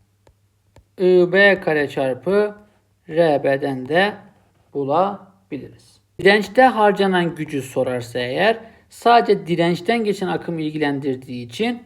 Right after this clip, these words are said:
oradan geçen akım neydi? I R idi. I R'nin karesi çarpı R de dirençte harcanan gücü verecektir.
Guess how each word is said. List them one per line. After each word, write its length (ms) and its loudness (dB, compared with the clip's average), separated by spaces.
oradan 320 4
geçen 180 -4
akım 340 -2
neydi? 260 -2
I 360 2
R 160 4
idi. 160 -6
I 160 2
R'nin 280 -2
karesi 400 -4
çarpı 420 -4
R 200 2
de 300 0
dirençte 880 0
harcanan 640 0
gücü 600 -2
verecektir. 720 -4